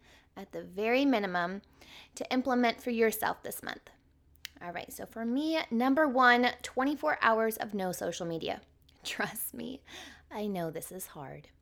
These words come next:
but commit to it. I try to do this at least once a month already, and I try to do tasks on these days like cleaning my house or my car or meal prepping for the week, whatever I need to do that will keep my mind busy and help prevent me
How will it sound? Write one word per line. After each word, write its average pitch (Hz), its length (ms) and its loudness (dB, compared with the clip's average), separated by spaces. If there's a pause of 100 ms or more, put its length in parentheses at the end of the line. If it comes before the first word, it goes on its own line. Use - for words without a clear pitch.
(340)
but 339 120 -4
commit 453 340 0
to 196 180 0
it. - 200 -2 (260)
I 294 120 6
try 302 260 4
to 254 60 4
do 247 80 0
this 240 240 4
at - 200 2
least 247 360 0
once 240 220 0
a 226 40 -6
month 202 340 -2
already, 202 560 2 (460)
and 320 100 2
I 349 60 8
try 523 220 6
to 539 80 6
do - 120 4
tasks 302 420 10
on 269 200 2
these 254 240 2
days 226 340 4
like 208 200 0
cleaning 175 280 -6
my 175 120 -2
house 269 440 6
or 156 60 -6
my 147 140 -8
car 240 480 4
or 180 80 -2
meal 247 240 2
prepping 240 600 4 (320)
for 247 120 6
the 240 100 6
week, 226 300 0
whatever 240 640 6
I 247 180 6
need 247 260 6
to 226 120 -2
do 226 400 4
that 202 160 2
will 156 120 -10
keep - 260 -6
my 165 180 -4
mind 233 500 2
busy 220 440 0
and 185 100 -12
help 220 280 -4
prevent 233 420 0
me 190 300 -6